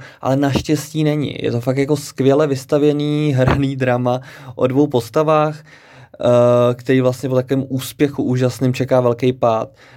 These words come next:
Ty postavy jsou, nebo ty postavy hraje Hugh Jackman a Allison Janney.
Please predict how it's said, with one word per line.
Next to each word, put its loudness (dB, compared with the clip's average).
Ty -10
postavy 0
jsou, 2
nebo 0
ty -2
postavy 2
hraje 4
Hugh -2
Jackman -2
a 0
Allison 0
Janney. -2